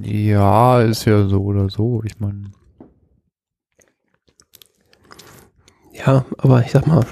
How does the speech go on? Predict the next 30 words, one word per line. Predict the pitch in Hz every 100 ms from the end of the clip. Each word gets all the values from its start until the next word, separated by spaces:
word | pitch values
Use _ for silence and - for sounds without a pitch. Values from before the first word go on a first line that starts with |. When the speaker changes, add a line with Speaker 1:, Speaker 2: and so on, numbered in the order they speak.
| -
Speaker 1:
So | - 110 104 104
schnell | 98 104 101
kannst | 110 110
du | 101
ja |
gar | 98
nicht | 98 -
impfen, | 131 -
so | 98
viel | 95 101
Impfstoff | 113 156 - -
gibt's | - -
ja | 98
gar | -
nicht, | - -
also. | 110 110 -
Speaker 2:
Wir | 139 131 127 123
können | - 135
so | -
schnell | - 113
nicht | - -
impfen. | - 202 -
<laughs> | - - - - - - _ - - -
Das | 117 -
ist | 208 -
immer | 175 -
noch | - -
was | - - -
anderes. | 190 - - - - - - - - - - - 113 - - - -
Speaker 1:
Ja. | 101 95 92 92 98 107 110 98